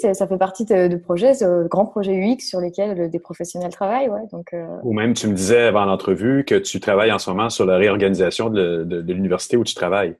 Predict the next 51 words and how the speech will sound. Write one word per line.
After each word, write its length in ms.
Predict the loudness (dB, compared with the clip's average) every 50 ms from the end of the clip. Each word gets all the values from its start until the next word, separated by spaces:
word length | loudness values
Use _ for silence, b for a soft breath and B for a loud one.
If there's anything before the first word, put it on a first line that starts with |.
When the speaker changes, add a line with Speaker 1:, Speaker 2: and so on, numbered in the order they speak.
| _ _ _ 2
Speaker 1:
Oui, 160 | 2 4 4 4
alors 160 | 4 4 4
à 40 | 4
l'université, 440 | 4 4 4 2 2 0 0 -2 0
on 100 | 2 2
nous 100 | 4 2
a 60 | 2
demandé, 320 | 2 4 2 4 4 4 4
nous, 160 | 6 6 4
de 120 | 4 2
travailler 420 | -2 -4 -4 -2 0 2 2 2 0
sur, 260 | 0 -4 -2 0 2
euh, 380 | 2 2 2 2 2 4 2
l'expérience 540 | 2 0 -2 -2 -4 -2 0 2 2 2 2
des 180 | 2 2 2 2
espaces 260 | 0 0 0 -2 0
d'apprentissage. 720 | 0 0 -2 -2 -8 -6 -6 -8 -8 -6 -6 -6 -6 -6 -8 -14 _ _ _ _ _ _ _ _ -8
Euh, 800 | -4 -4 -2 -2 0 0 0 -2 -2 -2 -2 -2 -2 -2 -2 -2
et 100 | 0 2
nous, 140 | 4 4 4
on 80 | 4 2
conçoit 260 | 0 -4 -2 -2 -2
les 140 | 0 -2 -2
espaces 240 | -2 0 0 2
d'apprentissage, 560 | 2 0 -2 -2 -10 -10 -8 -8 -8 -6 -6 -8
en 80 | -8
fait, 120 | -8 -10 -10
comme 160 | -8 -8 -6 -6
un 80 | -4
mix 420 | -2 -2 -2 -4 -4 -12 -20 -20 -20 -16
de 720 | -16 -12 -8 -6 -6 -4 -4 -4 -6 -6 -8 -8 -10 -12 -14 _
physique, 500 | -10 -6 -4 0 0 -2 -2 -4 -12 -12
d'espace 380 | -12 -12 -12 -12 -14 -14 -14
physique, 280 | -16 -14 -10 -10 -10 -8
des 120 | -8 -8
meubles, 400 | -8 -8 -10 -12 -10 -10 -10 -10 -10
des, 300 | -10 -10 -10 -12 -14 -16
des, 160 | -16 -18 -18 -16
voilà, 200 | -14 -14 -14 -14 -14 -16
l'espace 360 | -20 -18 _ -14 -14 -14 -14
qu'on 140 | -12 -12 -10
a 120 | -10 -10
dans, 240 | -12 -12 -14 -14 -16
dans 120 | -16 -14 -14
les 100 | -14 -14
pièces, 240 | _ -14 -14 -14 -14
dans 80 | -14
les 100 | -16 -16
salles 160 | -16 -16 -16
de 80 | -16 -16
classe, 320 | -16 -14 -14 -14 -14 -16